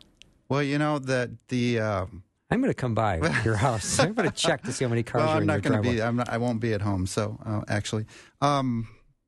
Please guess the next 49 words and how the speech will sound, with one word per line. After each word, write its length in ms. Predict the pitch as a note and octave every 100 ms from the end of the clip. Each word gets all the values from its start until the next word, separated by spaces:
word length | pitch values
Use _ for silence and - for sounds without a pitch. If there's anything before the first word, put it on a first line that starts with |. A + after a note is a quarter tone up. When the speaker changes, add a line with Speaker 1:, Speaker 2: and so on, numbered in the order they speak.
| _ -
Speaker 1:
but 160 | C#3
yeah, 240 | G3 C#3+ G#2+
I 100 | D#3
think 300 | G#3+ G3+ -
we 100 | F3
need 240 | E3 D3+
to, 200 | D3+ B2
we, 280 | E2 C#3 - -
we 160 | C3+
don't 180 | C#3+ E3
wanna, 320 | D3+ C3+ G2+ - - _ _ _ _ _ _ _ _ _ -
you 120 | A#2+
know, 140 | F#2
flaunt 720 | - - - B2+ E3+ - - - _
things. 140 | - F3+
Speaker 2:
No, 60 | F3
of 60 |
course 220 | G#3+ G3
not. 200 | G2+ -
Speaker 1:
No, 280 | E3+ D#3 - - -
but, 280 | G#2 - B2
uh, 200 | A2 G2 - _ -
look, 220 | G3+ D3 -
if 240 | D#3 -
you 220 | A#3 G3 - _ _
are 100 | B2+
gonna 220 | B2 G3+ B2
get 200 | C#3 -
together 360 | A2+ A#2+ B2+
with 140 | A2+ G2
your 100 | F2+
family, 460 | - A#2 B2+ C3+
as 240 | A2 F#2+ A2+
you 100 | -
always 320 | A#2 A#2 G#2
do, 320 | B2+ C3 C3
and 200 | G#2+ G2+
you, 160 | F#2+ G2 G#2+
you 160 | G#2+
have 180 | A2+ G#2+
more 200 | G#2+ C3+
than 140 | C#3 C3
one 160 | B2
household 380 | A#2 B2+ B2+ C#3
or 40 | A2+
more 180 | B2
than 100 | B2
ten 160 | A2+ A#2+
people, 220 | C3 A2+